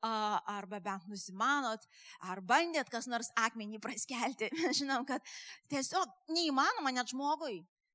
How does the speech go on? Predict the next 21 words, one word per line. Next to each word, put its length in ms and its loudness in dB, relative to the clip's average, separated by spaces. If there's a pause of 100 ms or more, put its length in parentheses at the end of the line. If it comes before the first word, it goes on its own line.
Ten 140 0
tikrai 320 0
neįmanoma, 480 -2
tu 80 -8
turi 240 -4 (160)
priemonės 580 -4
tam 160 -2
tikras 300 -6
turėti, 460 -2 (340)
kad, 240 0
kad 200 -6
jis 200 -12
ka-, 160 -2
ir 160 -6
kai 160 -4
mes 240 -4
kalbam 460 0
apie 180 -6
krikščionio 680 -4 (440)
pamatą 680 4 (560)
ir 140 0